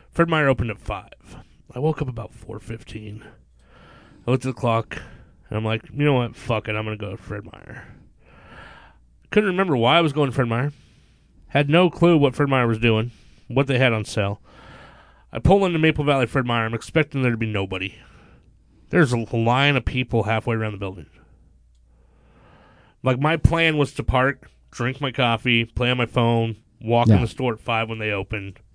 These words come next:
Speaker 1: see what their sales were, and go. And, uh, I get there, and there's this fucking line. I'm like, "What the fuck?" I'm like, "I don't know what they're giving away, but I want it. I don't know what they got. I gotta have it."
Speaker 2: Yeah.
Speaker 1: So I get in the line. I'm in my pajamas. Like, I didn't even get <laughs> dressed.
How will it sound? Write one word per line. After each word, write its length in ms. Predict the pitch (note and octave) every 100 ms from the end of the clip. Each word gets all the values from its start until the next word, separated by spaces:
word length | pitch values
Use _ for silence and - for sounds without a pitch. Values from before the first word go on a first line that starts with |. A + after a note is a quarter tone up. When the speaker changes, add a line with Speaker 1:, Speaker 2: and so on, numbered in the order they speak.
| _ - - - -
Speaker 1:
see 220 | - C3+
what 180 | C3 B2
their 120 | B2
sales 420 | - A#2 A2+ G#2
were, 240 | A2+ G#2+
and 220 | A2 G#2+ G#2+
go. 220 | F2+ - _ _ _ - - - - - - -
And, 420 | - C#3+ B2+ A#2+
uh, 200 | A#2 G2+ - _ _ _
I 40 |
get 180 | A2+ C#3+
there, 80 | C#3+
and 80 | A#2
there's 100 | A2
this 100 | G#2
fucking 320 | C#3+ A#2+ G#2+
line. 200 | B2 F#3
I'm 60 | A2+
like, 140 | F#2+
"What 120 | D#3+
the 80 | -
fuck?" 300 | - D#3+ C4 -
I'm 60 | - - - - - -
like, 200 | B2 G#2+ - _ _ _ -
"I 80 |
don't 100 | C3 C#3
know 60 |
what 120 | C#3+
they're 120 | C#3+ C3
giving 180 | C#3+
away, 120 | C#3 G3
but 120 | B2+
I 80 | G2+
want 220 | C#3 G#3
it. 140 | - - _ _ _ -
I 40 |
don't 80 | B2
know 40 |
what 100 | C#3+
they 60 | C#3
got. 180 | F#3+ G3
I 40 |
gotta 180 | C3 B2
have 220 | B2+ G#3
it." 180 | G#3 - _ -
Speaker 2:
Yeah. 180 | G#2 -
Speaker 1:
So 180 | - D#3
I 80 | D3
get 180 | D3+ F3+
in 60 |
the 60 | D#3
line. 360 | C3 C#3 D3+ A#2
I'm 220 | A#2+ B2+ -
in 140 | G#3
my 140 | A3+
pajamas. 1080 | G#3+ D#3 A#2+ - B2 A#2 C3 A2+ - - - _ _ _
Like, 140 | A2+ F#3+
I 60 |
didn't 160 | A3 G3
even 160 | E3+
get 140 | C#3 A#2
<laughs> 0 |
dressed. 840 | - A#2 A2 B2+ - - - -